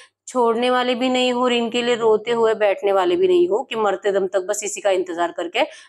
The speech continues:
मैं इंतजार कर करके मर जाऊंगी। ये एनर्जीज आप इनको नहीं दोगे। आप एक अलग से, एक अलग ही पर्सन हो आप। पहले तो अपने मन की करने वाले हो, किसी के कंट्रोल में रहने वाले नहीं हो। इस पर्सन के लिए आपने अपने बिहेवियर को चेंज किया था,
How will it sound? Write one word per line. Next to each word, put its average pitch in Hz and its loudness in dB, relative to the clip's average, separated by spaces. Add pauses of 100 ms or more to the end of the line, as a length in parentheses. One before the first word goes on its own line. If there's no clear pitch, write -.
मैं 226 0
इंतजार 220 0
कर 208 0
करके 180 0
मर 214 2
जाऊंगी। 156 -4 (400)
ये 233 2
एनर्जीज 240 -2
आप 240 0
इनको 233 -2
नहीं 202 4
दोगे। 165 -4 (160)
आप 202 0
एक 240 -4
अलग 220 4
से, 247 -2 (440)
एक 247 -6
अलग 240 2
ही 269 0
पर्सन 214 0
हो 165 0
आप। 143 0 (340)
पहले 226 -2
तो 247 -2
अपने 233 0
मन 220 2
की 214 -4
करने 208 2
वाले 208 2
हो, 214 2
किसी 214 -6
के 220 2
कंट्रोल 202 2
में 202 2
रहने 196 2
वाले 175 2
नहीं 190 2
हो। 226 -2 (340)
इस 262 -4
पर्सन 247 -2
के 240 0
लिए 247 0
आपने 220 0
अपने 214 0
बिहेवियर 202 2
को 208 2
चेंज 196 0
किया 147 -2
था, 240 -2